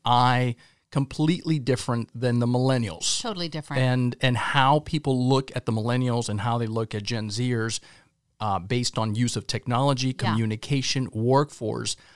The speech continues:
Speaker 1: These are the challenges for us as professors to, to grapple with. But what I love about our guest today, and Maddie Faith is one of my students
Speaker 2: Mm.
Speaker 1: in class, is just how active they are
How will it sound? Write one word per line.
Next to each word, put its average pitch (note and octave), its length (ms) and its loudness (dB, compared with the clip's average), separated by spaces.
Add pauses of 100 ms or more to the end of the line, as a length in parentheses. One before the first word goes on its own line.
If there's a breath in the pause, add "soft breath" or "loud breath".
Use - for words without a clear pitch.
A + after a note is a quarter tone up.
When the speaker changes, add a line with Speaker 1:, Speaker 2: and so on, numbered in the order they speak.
(120 soft breath)
Speaker 1:
These F3+ 260 -4
are E3 80 2
the C3+ 100 0
challenges A#2 500 -2
for - 280 -2
us F#3+ 240 2
as C#3 120 0
professors - 760 -4 (440 soft breath)
to, C#3 480 4
to - 160 -4
grapple C3 520 0
with. - 320 -10 (340)
But C3+ 200 0
what C3+ 100 2
I A#2 120 0
love D#3 420 0
about B2+ 260 4
our A#2+ 120 0
guest B2 360 0
today, B2 400 0
and B2+ 360 0
Maddie B2+ 260 -2
Faith D3+ 400 -2
is A2+ 160 -2
one B2 100 0
of A#2 40 2
my D3+ 160 2
students - 500 -4
Speaker 2:
Mm. - 20 -6
Speaker 1:
in - 100 -2
class, G#2 440 -2 (420 loud breath)
is C#3 560 6 (320 soft breath)
just C#3+ 380 2
how - 380 0 (140)
active D3 520 -6
they C#3+ 220 2
are A2 440 2